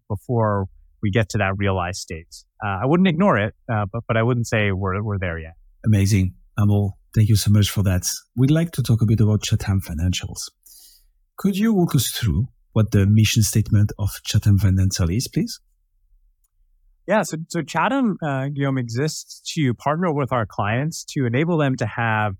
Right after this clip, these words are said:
Speaker 1: uh, the best possible capital markets plans, whether that comes, uh, debt capital markets, um, strategy to derivatives and financial risk management.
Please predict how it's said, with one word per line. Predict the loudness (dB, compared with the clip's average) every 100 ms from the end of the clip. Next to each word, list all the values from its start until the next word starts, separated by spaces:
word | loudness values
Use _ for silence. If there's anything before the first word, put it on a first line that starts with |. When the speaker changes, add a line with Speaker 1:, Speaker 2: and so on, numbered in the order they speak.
| _ _ -8
Speaker 1:
uh, | -4 -2
the | -2
best | -2 -2 -2
possible | -2 -2 -2 -2 -2 -2
capital | -6 -4 -4
markets | -4 -4 -8
plans, | -10 -16 -18 -10
whether | -2 0 2
that | 0 -2
comes, | -2 0 -2 -6 -14 _ _ -6
uh, | 0
debt | 0 0
capital | -2 -2 -2
markets, | 0 0 0 -2 -4 -6 -4
um, | -4
strategy | -2 -2 0 -2 -4 -2 -4 -4
to | -4 -2
derivatives | 0 2 2 2 2 0
and | -4
financial | 0 0 0 0
risk | -2 -2 -2
management. | -2 -2 -4 -6 -6